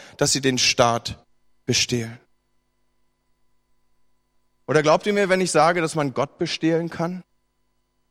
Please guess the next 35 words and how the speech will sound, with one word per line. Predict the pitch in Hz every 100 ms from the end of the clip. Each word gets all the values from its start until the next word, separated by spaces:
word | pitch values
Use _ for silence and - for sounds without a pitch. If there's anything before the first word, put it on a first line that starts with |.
| _ _ _ _ _ _ _ _ _ _
Ich | -
will | 151
dazu | 160 -
nur | 160 156
eine | 151 165
Textstelle | 170 160 - 131 117
lesen, | 113 110 120 120 _ _ _ _ _ _ _ _ _ -
die | 135
für | - 147
sich | 143 -
genug | 139 147
spricht. | - - 113 - - _ _ _ _ _ _ _ _ _ -
„Nun | 180
ist | 190 220
es | 240
in | 254
Ordnung, | 202 156 160 196 180
dass | 175
der | -
Mensch | 151 151 165 -
Gott | 139 131 -
beraubt? | 135 139 170 - - - - - - - _ _ _ _ _ _ _ _ _ _ _ _ _
Ihr | 156 196
aber | 226
beraubt | 202 190 226 226
mich | 208
und | 185
fragt | 175 202 226
auch | 208
noch, | 190 185 -
wo | 165
haben | 180 240
wir | 214
dich | 196 -
beraubt? | 160 233 220 - - -